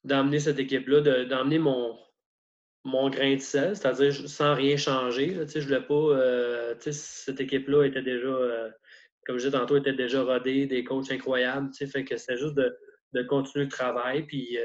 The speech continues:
d'emmener des, des petites choses de, de, de, de moi, euh,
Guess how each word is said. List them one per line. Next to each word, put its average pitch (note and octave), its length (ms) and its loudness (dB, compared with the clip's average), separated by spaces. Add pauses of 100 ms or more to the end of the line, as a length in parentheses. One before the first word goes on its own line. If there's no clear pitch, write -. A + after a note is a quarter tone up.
(480)
d'emmener C3 400 0
des, C3+ 260 0 (120)
des C3+ 160 -2
petites - 240 -10
choses C#3+ 360 4
de, B2+ 320 -2 (1000)
de, B2+ 160 -2
de, A#2 460 -2 (400)
de B2 80 4
moi, B2+ 400 -2
euh, A2+ 600 -4